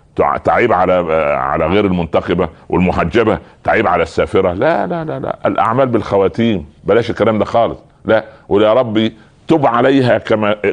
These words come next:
قول: "يا بنتي، تب عليها يا رب كما تبت علي، وأنت أيها الذي ما كنت تصلي وبدأت تصلي". شفت زميلك في العمل لا يصلي، قول: "يا رب، حببه في الصلاة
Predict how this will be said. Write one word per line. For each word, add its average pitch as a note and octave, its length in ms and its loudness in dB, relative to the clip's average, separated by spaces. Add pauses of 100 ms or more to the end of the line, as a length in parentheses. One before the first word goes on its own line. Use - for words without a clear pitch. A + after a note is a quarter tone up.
قول: A#2+ 220 2
"يا A2+ 60 4
بنتي، G#2+ 380 0 (300)
تب C3+ 160 2
عليها A2+ 400 2
يا G2 140 2
رب F#2+ 220 0
كما F2+ 320 0
تبت E2+ 280 -4
علي، D2 300 0 (280)
وأنت G2+ 340 0
أيها F2+ 360 2
الذي E2+ 600 0
ما G2+ 180 0
كنت A2+ 300 -2
تصلي F2+ 560 -2 (220)
وبدأت F#2 320 0
تصلي". D#2 480 -4 (340)
شفت A2+ 240 -2
زميلك G2+ 380 2
في F#2+ 100 -4
العمل F#2 340 -2 (380)
لا A2 120 0
يصلي، F2 440 0 (400)
قول: F#2 140 0
"يا F#2+ 80 4
رب، F#2 200 0
حببه D#2+ 400 -2
في C2+ 60 -8
الصلاة A1+ 420 -6